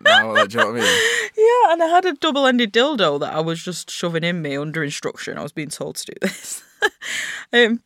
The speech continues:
Speaker 2: I pulled it out, and I was, like, bent kind of, kind of, like, doggy position, but upright, kind of. <laughs> So I was basically, like, squatting on the floor in theory.
Speaker 1: Yeah.
Speaker 2: Pulled, pulled the dildo out of me, and it just, a little pile of poo followed.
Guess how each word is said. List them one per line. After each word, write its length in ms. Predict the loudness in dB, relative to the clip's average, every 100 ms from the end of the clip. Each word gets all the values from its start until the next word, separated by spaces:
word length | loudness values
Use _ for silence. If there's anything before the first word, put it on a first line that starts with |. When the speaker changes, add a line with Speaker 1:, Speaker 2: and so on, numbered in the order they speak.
| _ -8
Speaker 2:
I 60 | -4
pulled 240 | 0 0
it 80 | 2
out, 340 | 2 2 0 -6 _
and 120 | -4 0
I 40 |
was, 160 | 2 2
like, 360 | 2 2 2
bent 400 | 2 4 2 -2 -10 _ _ _ _ -8
kind 220 | -2 -2
of, 140 | -4 -10 -20 -20 _ _
kind 160 | -10 -8
of, 120 | -6
like, 200 | -8 -8 _ _ -20 -12
doggy 300 | -6 -6 -6
position, 460 | -10 -10 -10 -10 -12
but 140 | -12 -18 _
upright, 520 | -6 -6 -6 -8 -10
kind 220 | -10 -8 -8
of. 160 | -10 _
<laughs> 600 | -20 -20 -20 _ _ 2
So 120 | 4
I 100 | 4 4
was 160 | 2 2
basically, 460 | 0 0 -4 -2 0
like, 200 | 0 -4
squatting 400 | -2 2 2 0
on 80 | -6
the 40 |
floor 380 | -4 0 2 2
in 100 | -2
theory. 520 | 2 2 2 2 0 -4 -6 -4
Speaker 1:
Yeah. 160 | 0 -2 -2 2
Speaker 2:
Pulled, 400 | 4 4 0 0
pulled 220 | 2 2
the 40 | 2
dildo 300 | 2 4 6
out 180 | 6 4
of 60 |
me, 140 | 4 4
and 80 |
it 80 | 4
just, 400 | 0 -4 -6 -12
a 40 | -6
little 280 | -2 0
pile 220 | 2 2 2
of 60 |
poo 180 | 2 0
followed. 360 | 2 4 2